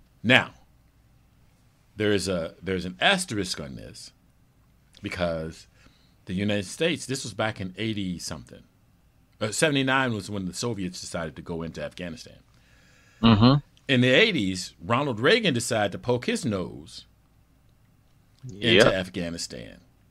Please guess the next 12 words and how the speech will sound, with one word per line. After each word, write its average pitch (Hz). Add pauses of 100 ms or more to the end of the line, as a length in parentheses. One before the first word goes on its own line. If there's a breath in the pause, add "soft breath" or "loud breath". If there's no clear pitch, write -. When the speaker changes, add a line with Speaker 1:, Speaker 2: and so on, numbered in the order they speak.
(1400)
Speaker 1:
So 107 (920)
the 101
United 101
States - (460)
provided 92
arms 110
and 82 (440)
support - (340)
to 113
the 98
Afghanis 67 (880)
Speaker 2:
Mm-hmm. 113